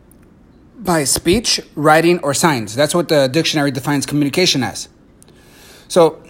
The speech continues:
for me, or here's another one. Here's another, um, you know, way that the, the, um, dictionary defines communication. Here it goes. "Means of sending messages or orders, et cetera,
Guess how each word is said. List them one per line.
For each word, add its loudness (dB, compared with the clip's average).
for 2
me, 4
or 2
here's 2
another 2
one. -4
Here's -2
another, 2
um, 0
you -2
know, 0
way 2
that 0
the, -4
the, 0
um, -2
dictionary 0
defines 0
communication. -4
Here -6
it -6
goes. -10
"Means 4
of 2
sending 2
messages 0
or -2
orders, 4
et -6
cetera, -2